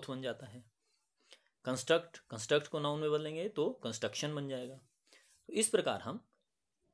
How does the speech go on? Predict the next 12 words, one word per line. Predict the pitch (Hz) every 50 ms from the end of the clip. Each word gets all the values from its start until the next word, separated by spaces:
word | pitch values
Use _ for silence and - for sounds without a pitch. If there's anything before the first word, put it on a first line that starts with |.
| _ -
शब्दों | - - 127 110 110 110 107 101
को | - 170 - - _ _ _ _ _ _ _ _ -
एब्स्ट्रैक्ट | 113 - - - 104 104 113
नाउन | 101 95 92
में | 92 92 92
भी | 101 151 - - _ -
बदल | 101 95 101 98 104 101
सकते | - 101 - - - 98
हैं | 98 165 247 - _ - -
by | 98 101
adding | - - 101 101 98 107
the | 151